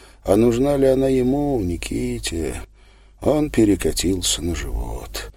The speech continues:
Забытая изжеванная травинка висела у него на губе. «Бери землю, не одюжить мне, понимать?» «И охоты нет», — настойчиво повторил он.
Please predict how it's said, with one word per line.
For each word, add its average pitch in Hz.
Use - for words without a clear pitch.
Забытая 110
изжеванная 107
травинка 95
висела 78
у 69
него 71
на 76
губе. 69
«Бери 135
землю, 110
не 90
одюжить 131
мне, 117
понимать?» 131
«И -
охоты 160
нет», — 85
настойчиво 76
повторил 57
он. 58